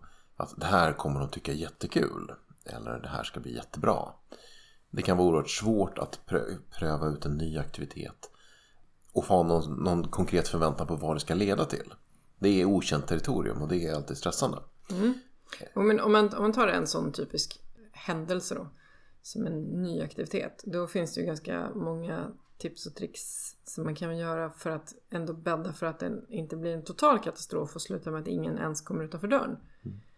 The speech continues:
Speaker 1: Mm.
Speaker 2: Eh, och det gör man ju lämpligen genom att dels prata om den kanske flera veckor i förväg. Att
Speaker 1: Mm.
Speaker 2: man börjar rampa upp liksom att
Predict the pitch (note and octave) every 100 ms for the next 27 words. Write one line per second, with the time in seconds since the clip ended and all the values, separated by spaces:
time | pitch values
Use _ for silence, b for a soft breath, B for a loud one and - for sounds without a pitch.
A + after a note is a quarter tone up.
0 | B B _ - F3 E3 - F3+ G3 F#3
1 | E3 D#3+ D#3 E3 D#3 D3+ F#3 F3+ E3+ D#3
2 | D#3 D#3 - G#3+ F3+ F#3+ F#3+ - - E3
3 | - F#3 D#3+ D#3 D#3 D#3+ - - - _
4 | - D3+ D3 - D#3+ E3 D#3 - - D3+
5 | F#3+ E3+ G#3+ C#4 - _ - F3 D3+ D#3+
6 | D#3+ D#3+ E3 E3 E3+ D#3+ - F3+ F3+ -
7 | - C#3+ - D#3 D3+